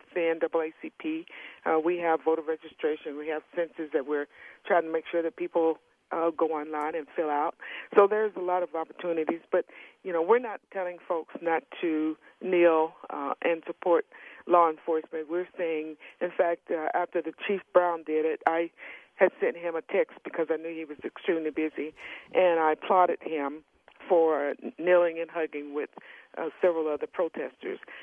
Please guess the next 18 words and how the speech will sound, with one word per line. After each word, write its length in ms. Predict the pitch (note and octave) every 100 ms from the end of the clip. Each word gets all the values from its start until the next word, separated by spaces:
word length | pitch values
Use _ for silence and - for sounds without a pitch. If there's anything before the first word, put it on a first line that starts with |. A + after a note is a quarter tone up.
| - -
And 480 | F3 D#3+ D3+ D3+ D3+
I 120 | E3+ F#3
think 220 | C4 B3
we 100 | G3+
need 260 | F#3+ F#3 -
to 100 | C#3+
continue 540 | - E3+ - F#3 F3
to 160 | - D#3 -
do 200 | D3+ D#3+
that 300 | D3 C#3+ -
and 160 | D3 D3
work 220 | D#3 -
in 160 | C#3 C#3
those 200 | C#3+ D3 -
positive 420 | D3+ D#3 D3+ D3 -
ways. 280 | D3 D3 D#3+ - - - - -
And 100 | G#3+
so, 220 | - G3+